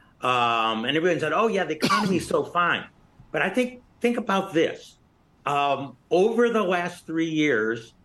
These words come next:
home prices have gone up nationwide fifty percent.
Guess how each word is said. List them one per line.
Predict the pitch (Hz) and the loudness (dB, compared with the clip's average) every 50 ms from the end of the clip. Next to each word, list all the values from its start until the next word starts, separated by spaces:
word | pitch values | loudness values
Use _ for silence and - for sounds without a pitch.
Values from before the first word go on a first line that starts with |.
| _ _ | _ _
home | 165 185 190 180 | 0 0 0 -2
prices | 175 - 170 160 156 156 156 - 170 147 120 | -2 -2 0 0 0 -2 -2 -4 -4 -4 -4
have | 139 123 120 | -6 -6 -4
gone | 131 135 135 139 139 | -2 0 0 0 -2
up | 131 123 - - | -2 -4 -4 -4
nationwide | 135 127 131 127 - 135 123 120 120 120 120 120 | -4 -4 -4 -6 -6 -6 -4 -2 -2 -2 -2 -4
fifty | - - - 151 151 - - 135 120 | -4 -4 -4 -4 -4 -6 -10 -10 -10
percent. | 123 - 127 120 120 - 120 107 - - | -8 -8 -8 -8 -6 -6 -6 -6 -6 -10